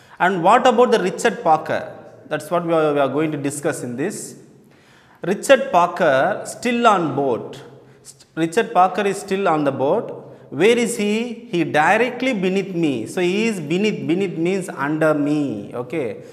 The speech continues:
Incredible, incredible means unbelievable. It is unbelievable that a thing need consent true after deliberation.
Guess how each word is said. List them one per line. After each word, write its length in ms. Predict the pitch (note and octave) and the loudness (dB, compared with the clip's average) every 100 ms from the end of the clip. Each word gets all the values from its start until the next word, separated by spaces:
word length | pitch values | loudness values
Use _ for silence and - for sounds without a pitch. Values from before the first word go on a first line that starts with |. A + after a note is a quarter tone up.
| - - | -16 -2
Incredible, 720 | F#3+ C#4 A#3 A3+ F#3 F3+ D#3 | 0 0 2 2 4 4 2
incredible 500 | D#3+ G#3 G#3 F3 D#3 | 2 0 0 0 0
means 300 | F3 A3 - | 0 -2 -4
unbelievable. 960 | - C#3+ G3+ A#3+ A3 G3+ F3+ D3+ C3 F#2+ - - - - - - | -6 -4 -2 -2 -2 -2 0 0 -2 -6 -10 -20 -20 -20 -20 -8
It 100 | E3+ | -2
is 120 | E3+ | 0
unbelievable 800 | D#3+ E3+ A3+ B3 A#3 A3+ F#3+ F#3+ D3 | 2 2 0 0 2 2 2 2 4
that 800 | D3+ B2+ C3 F#3 A3+ - - - | 6 6 4 2 0 -6 -6 -4
a 80 | C#3 - | -4 -2
thing 360 | B3+ C4+ B3+ | 0 2 2
need 300 | G3 G#3+ - | 0 0 0
consent 840 | E3+ D#3+ F3+ - D#3+ F3 G#3 - - | 0 0 -2 -2 0 0 -2 -8 -6
true 340 | A#3+ B3+ - | -2 -2 2
after 340 | D#3+ A3 F#3+ | 2 2 -2
deliberation. 760 | D#3+ D3+ E3 D#3+ D3+ C#3+ - | -2 0 0 0 -2 -4 -8